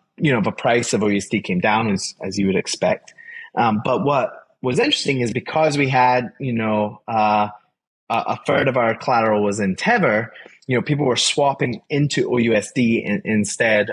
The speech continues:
of U S D C or Dai, uh, as it was a, you know, a preferred asset. Uh, and so our, our price didn't depeg as much. And then as people were, were arbing as well, um, we were able to actually make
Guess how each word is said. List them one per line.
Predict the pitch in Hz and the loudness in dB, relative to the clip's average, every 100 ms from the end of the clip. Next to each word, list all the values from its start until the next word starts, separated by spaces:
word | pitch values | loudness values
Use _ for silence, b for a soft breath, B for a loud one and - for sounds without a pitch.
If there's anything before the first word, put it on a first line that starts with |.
| - | -4
of | 104 101 98 - | 0 0 -2 -6
U | 101 104 | -4 -4
S | - | -2
D | 95 | -6
C | - 104 | -2 0
or | 92 | 0
Dai, | 107 104 95 90 - B B B B | 2 2 2 -2 -10 B B B B
uh, | 101 107 87 | 0 2 2
as | 107 107 | 0 0
it | |
was | 82 101 110 | -2 -2 -2
a, | 95 190 | -2 -2
you | 135 | -2
know, | 101 | 0
a | |
preferred | 98 110 - 117 110 107 - - _ - | -2 -6 -4 0 2 2 -2 -12 _ -2
asset. | 104 107 160 226 - _ B B B | -2 0 -2 -2 -6 _ B B B
Uh, | - 123 123 | -2 0 0
and | 143 131 | -2 -2
so | 156 | 0
our, | 139 131 127 - | 2 2 2 -2
our | 127 | -6
price | - 165 - | -2 -2 0
didn't | 165 151 | -2 -2
depeg | 139 151 139 | -4 -2 -2
as | 127 | 0
much. | 156 233 214 | 0 0 0
And | 139 | -2
then | 139 | 0
as | 139 127 | -2 -2
people | - 156 135 | -4 -2 0
were, | 135 120 113 - | 2 2 0 -4
were | 113 113 - | -2 -2 0
arbing | 127 135 160 120 113 - _ | 0 2 2 0 -4 -10 _
as | 117 110 | -6 -2
well, | 156 175 180 B B B B | 2 2 2 B B B B
um, | - 127 120 | 0 0 0
we | - 139 | 0 2
were | 139 | 4
able | 131 131 | 2 0
to | 151 | 0
actually | 135 - 123 | -2 0 0
make | 113 117 | 0 -2